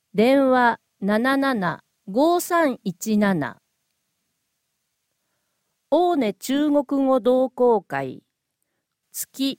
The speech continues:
四回、日曜日。午前十時から正午。広畑ふれあいプラザ。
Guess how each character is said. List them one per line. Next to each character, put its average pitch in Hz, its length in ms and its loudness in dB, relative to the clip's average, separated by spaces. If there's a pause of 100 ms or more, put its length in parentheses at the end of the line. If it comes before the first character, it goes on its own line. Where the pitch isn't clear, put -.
四 262 360 2
回、 226 400 -2 (560)
日 226 400 -2
曜 254 320 4
日。 151 260 -8 (420)
午 320 200 0
前 277 340 2
十 294 320 -2
時 202 160 -6
か 175 180 -4
ら 151 300 -4
正 277 480 2
午。 139 300 -8 (680)
広 330 320 0
畑 240 320 0
ふ 220 100 -2
れ 311 200 2
あ 320 100 4
い 311 100 0
プ - 200 -8
ラ 208 180 2
ザ。 139 300 -10